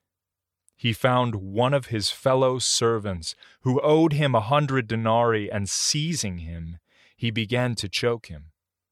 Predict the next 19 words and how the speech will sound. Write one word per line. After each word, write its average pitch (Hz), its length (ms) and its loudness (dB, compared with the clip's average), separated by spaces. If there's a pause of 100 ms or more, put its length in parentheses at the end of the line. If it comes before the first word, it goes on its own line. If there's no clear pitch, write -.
(1200)
saying, 113 480 -2
"Pay 131 260 -6
what 98 300 -8
you 92 140 -8
owe." 87 200 -10 (1500)
So 135 180 4
his 131 140 2
fellow 156 320 4
servant 139 420 4
fell 131 300 4
down 123 360 2
and 98 200 -2
pleaded 143 500 -2
with 104 220 -2
him, 90 260 -6 (440)
"Have 123 280 -2
patience 135 640 -2
with 98 200 -8
me, 87 300 -10